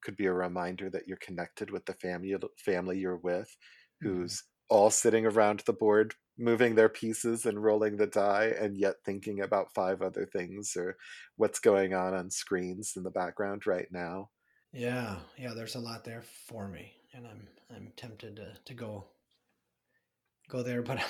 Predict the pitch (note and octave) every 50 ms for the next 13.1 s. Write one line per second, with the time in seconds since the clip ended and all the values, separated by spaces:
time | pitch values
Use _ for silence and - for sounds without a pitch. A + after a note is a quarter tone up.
0 | - - - D#3 D3 - - G3+ E3 D3 C#3+ B2+ A#2+ A#2+ B2+ A#2+ B2 A#2+ A#2+ -
1 | A#2 A2 G2+ G2+ G2+ G2+ - A2 G2+ G#2+ G2+ G2+ G2 G2 - - - - - -
2 | - - - - B2 A#2+ A#2+ A#2 A2 G2 - - - - B2 - B2 A#2+ G#2+ G#2
3 | G2+ - B2 A#2 - G#2+ - - - A2+ G2+ F2+ - _ _ _ _ _ _ _
4 | _ _ _ _ _ - G#3 A3+ A#3+ B3+ B3 - B3 - - A#3 B3 A#3+ - D3+
5 | B2 A2+ A#2+ A#2+ A#2 B2 C3 C3 C3 A#2+ C3 C3+ C3+ B2 A2 C3+ C#3 C3+ B2 B2
6 | - - - - C3+ A#2 A2+ A#2 A2 G#2+ G2+ - - - - - - - A2+ G2+
7 | - - _ _ _ _ _ _ _ _ - - - - - - - D3 - -
8 | E3+ F3+ F#3+ F#3 - - E3 D#3 D#3 D3+ C#3+ C3 C3 C#3 C3+ C3 C3+ C3 B2+ B2
9 | B2+ B2 - C3 - - C3 A2+ G2+ - - - - - - _ _ _ _ _
10 | _ _ - C3 B2+ C3 B2+ B2 D3+ C#3+ - D#3 C3+ A#2+ - C3+ B2+ - - -
11 | - D#3 D3 C3+ - - - C#3 C3 B2 B2 A#2+ A2+ - - _ _ _ _ _
12 | _ _ _ _ _ _ _ - - - - B2+ B2 A#2 A2 G#2+ G#2 G2+ G2 G2+
13 | A2 G#2